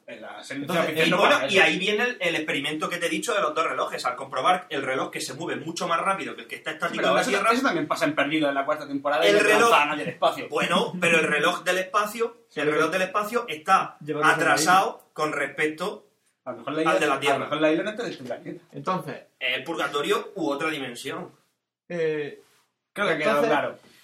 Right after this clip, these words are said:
Speaker 3: Creo que ahora mismo, actualmente, no se puede viajar.
Speaker 2: Vale.
Speaker 3: El límite es la velocidad de la luz.
Speaker 2: Perfecto.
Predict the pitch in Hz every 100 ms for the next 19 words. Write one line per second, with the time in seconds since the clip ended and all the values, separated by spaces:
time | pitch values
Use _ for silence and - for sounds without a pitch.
0 | _ - - - 220 254 202 170 - _
1 | - 208 262 262 277 294 285 - - 156
2 | 214 226 247 254 180 180 - 123 120 113
3 | 104 - - 135 208 208 190 151 127 -
4 | 123 120 - 101 - 135 - -